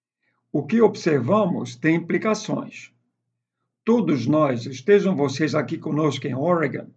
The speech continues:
ou assistindo online da Índia, China, Rússia ou Espanha, ou qualquer lugar, o mesmo desafio enfrenta cada um de nós.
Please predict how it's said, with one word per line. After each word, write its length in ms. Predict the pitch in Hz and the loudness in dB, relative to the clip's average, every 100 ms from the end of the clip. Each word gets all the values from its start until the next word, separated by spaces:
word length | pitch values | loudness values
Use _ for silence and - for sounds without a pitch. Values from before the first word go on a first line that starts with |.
| _ _ _ _ _ _ _ | _ _ _ _ _ _ _
ou 180 | 156 160 | 6 6
assistindo 720 | 143 151 123 - 180 160 147 | 6 0 -4 2 2 2 4
online 460 | 147 143 151 143 | 6 6 6 6
da 140 | 139 135 | 4 2
Índia, 580 | 135 170 175 156 139 127 | 4 6 6 6 2 0
China, 580 | - 165 175 165 135 | -4 -2 0 2 0
Rússia 720 | 120 120 175 185 - - 135 | 0 -2 2 2 0 -4 -4
ou 140 | 135 143 | -2 -4
Espanha, 540 | - - 175 185 151 | -4 -8 -4 -4 -4
ou 100 | 131 | -6
qualquer 280 | 143 143 175 | -8 -6 -4
lugar, 560 | 151 131 185 170 120 - _ _ _ _ _ - | -2 0 0 0 -4 -12 _ _ _ _ _ 0
o 120 | 185 | 2
mesmo 460 | 170 226 220 175 | 4 2 2 -2
desafio 680 | 135 135 139 131 190 220 180 | -2 0 -2 -2 0 2 4
enfrenta 500 | 135 123 151 175 185 | 2 0 -2 -2 -4
cada 340 | 185 185 160 147 | -4 -2 0 0
um 80 | |
de 140 | 147 185 | 0 0
nós. 440 | 131 107 - - | -2 -6 -12 -20